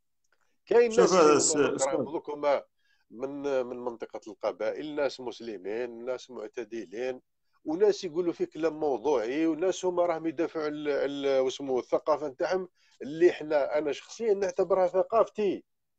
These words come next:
Speaker 1: نعتبرها تقاليدي.
Speaker 2: نعم.
Speaker 1: لأنه رانا احنا أبناء منط-، أبناء وطن واحد، وراني نشوف أنا باللي الهوية راها بالعناصر نتاعها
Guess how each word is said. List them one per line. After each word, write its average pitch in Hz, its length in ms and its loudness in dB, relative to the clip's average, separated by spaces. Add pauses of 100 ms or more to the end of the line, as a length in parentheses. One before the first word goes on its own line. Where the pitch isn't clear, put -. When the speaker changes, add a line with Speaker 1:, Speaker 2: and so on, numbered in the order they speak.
(540)
Speaker 1:
نعتبرها 175 520 4
تقاليدي. 185 840 6
Speaker 2:
نعم. 107 260 -6 (760)
Speaker 1:
لأنه 190 380 6
رانا 185 220 4
احنا 170 280 4
أبناء 165 320 4
منط-، 151 300 -4
أبناء 147 680 4
وطن 131 380 4
واحد، 175 440 4 (440)
وراني 156 720 4
نشوف 151 320 -2
أنا 147 240 -2
باللي 135 320 -6
الهوية 139 600 0
راها 160 260 0
بالعناصر 143 760 0
نتاعها 143 600 0